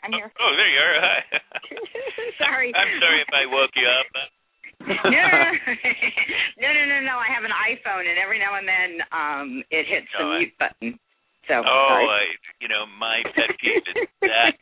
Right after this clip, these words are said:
Speaker 2: very thing about the iPhone, that and the way you have to turn it on in order to answer it.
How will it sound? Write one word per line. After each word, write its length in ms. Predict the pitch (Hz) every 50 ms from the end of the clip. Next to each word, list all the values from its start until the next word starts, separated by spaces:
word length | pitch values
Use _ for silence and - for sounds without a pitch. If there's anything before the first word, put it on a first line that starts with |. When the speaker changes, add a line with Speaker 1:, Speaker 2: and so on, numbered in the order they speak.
| _
Speaker 2:
very 320 | 110 107 110 110 107 110 - _
thing 160 | 113 110 104
about 240 | 104 95 98 101 -
the 80 | - 98 101
iPhone, 400 | 95 92 95 - - 92 85 82 98 107
that 240 | 110 117 117 101 107
and 80 | 110
the 60 | 104 98
way 80 | 101 101
you 160 | 98 104 101
have 80 | 101 - -
to 80 | 95 -
turn 240 | - 104 98 95
it 80 | 90 90
on 240 | 95 95 98 98 92
in 80 | 90
order 240 | 90 90 92 90 85
to 80 | 85 90
answer 320 | 92 92 87 - - 87
it. 120 | 82 78